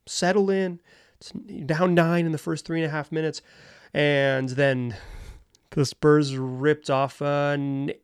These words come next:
eighteen two run coming out of that timeout and built a thirty-one,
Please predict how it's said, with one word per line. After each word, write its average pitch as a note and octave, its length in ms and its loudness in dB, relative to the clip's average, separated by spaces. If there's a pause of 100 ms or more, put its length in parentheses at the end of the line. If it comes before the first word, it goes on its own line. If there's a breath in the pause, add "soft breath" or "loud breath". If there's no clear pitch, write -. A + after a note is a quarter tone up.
eighteen F3 420 2
two F#3 180 -2
run D#3 220 2
coming C3+ 220 -4
out C3 80 0
of C3 60 -4
that C3+ 120 0
timeout D3+ 300 0 (240 loud breath)
and D#3+ 80 0
built E3+ 160 6
a E3+ 80 8
thirty-one, G3 1080 6